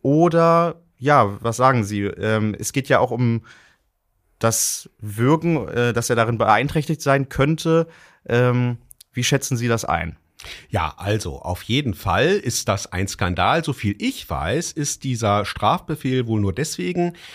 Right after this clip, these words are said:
Speaker 2: ähm, rechtskräftig geworden, weil wohl nicht dagegen angegangen worden ist. Also wenn der Betroffene dagegen angegangen wäre, dann hätte er ihn eigentlich wegbekommen müssen.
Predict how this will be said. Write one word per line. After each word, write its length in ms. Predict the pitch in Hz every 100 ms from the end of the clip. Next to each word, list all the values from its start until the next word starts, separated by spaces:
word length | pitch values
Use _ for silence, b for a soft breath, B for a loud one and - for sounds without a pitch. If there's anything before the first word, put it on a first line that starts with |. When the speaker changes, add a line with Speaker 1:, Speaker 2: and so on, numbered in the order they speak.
| B B
Speaker 2:
ähm, 400 | 127 123 123 131 -
rechtskräftig 520 | 123 - 131 - 120
geworden, 420 | 110 110 110 107
weil 160 | 110 104
wohl 120 | 110
nicht 180 | 117 120
dagegen 300 | 104 98 101
angegangen 640 | 123 127 - 90 82 78
worden 280 | 64 65 69
ist. 200 | 65 98
Also 180 | 92 95
wenn 140 | 107
der 80 | 110
Betroffene 420 | 104 135 - 123
dagegen 320 | 110 104 101
angegangen 680 | - 139 170 131 123 131 101
wäre, 380 | 104 131 117 95
dann 140 | 92
hätte 180 | 113 107
er 60 |
ihn 60 | 98
eigentlich 280 | 101 95 -
wegbekommen 540 | 117 110 - 82 69
müssen. 300 | 76 - 175